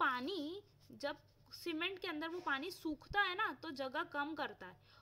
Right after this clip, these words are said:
और क्या हो जाता है, सीमेंट श्रिंक हो जाता है। श्रिंक हो जाता था, एक तो वो सिकुड़ गया और कम हो गया,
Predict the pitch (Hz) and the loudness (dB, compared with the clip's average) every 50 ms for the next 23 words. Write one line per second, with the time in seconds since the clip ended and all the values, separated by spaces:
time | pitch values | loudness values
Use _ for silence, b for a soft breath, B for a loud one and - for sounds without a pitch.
0 | B - 277 277 320 330 - 349 349 339 330 294 339 359 - 466 440 - - 349 | B -6 -4 -2 -2 -2 0 2 2 2 2 2 -2 -2 -2 -2 -2 -2 -4 -4
1 | 302 294 339 415 427 - - - 359 359 381 392 320 320 269 220 214 185 - - | -2 -2 -2 -4 -4 -4 -2 0 0 2 2 2 0 0 0 0 -2 -8 -12 -14
2 | - - - - - 330 349 381 359 370 359 339 330 330 330 349 359 370 349 320 | -14 -12 -10 -6 -4 -4 -4 -2 -2 -4 -2 0 0 -2 -2 -2 -4 -4 -4 -4
3 | 269 - 349 339 359 - - - 320 - - 359 392 403 415 370 415 381 294 262 | -4 -6 -6 -6 -6 -6 -6 -6 -6 -2 2 2 4 4 4 2 2 2 2 2
4 | 262 277 294 311 277 - - 339 381 403 392 370 359 285 320 294 | 2 0 -2 -4 -4 2 4 4 4 4 2 -4 -4 -2 -2 -2